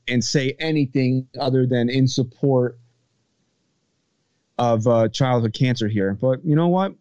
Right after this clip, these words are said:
You, you guys, you proved me wrong. And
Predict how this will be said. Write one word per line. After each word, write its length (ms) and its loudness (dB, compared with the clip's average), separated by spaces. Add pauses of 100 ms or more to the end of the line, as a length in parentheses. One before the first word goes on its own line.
(140)
You, 220 -2
you 120 2
guys, 280 -2
you 140 2
proved 340 0
me 140 2
wrong. 520 0 (1160)
And 360 0